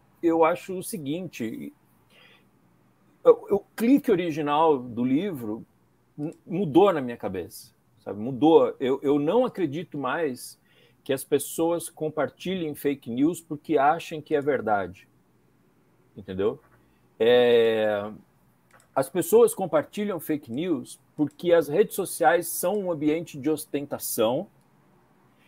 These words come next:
e as pessoas compartilham narrativas que as represente diante do mundo. É isso. Entendeu?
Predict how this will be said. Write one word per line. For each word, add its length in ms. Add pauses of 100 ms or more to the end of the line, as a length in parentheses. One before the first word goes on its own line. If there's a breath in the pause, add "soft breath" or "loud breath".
(320 soft breath)
e 120
as 140
pessoas 720
compartilham 720
narrativas 920
que 180
as 200
represente 760
diante 380
do 100
mundo. 420 (920)
É 100
isso. 480 (480 soft breath)
Entendeu? 380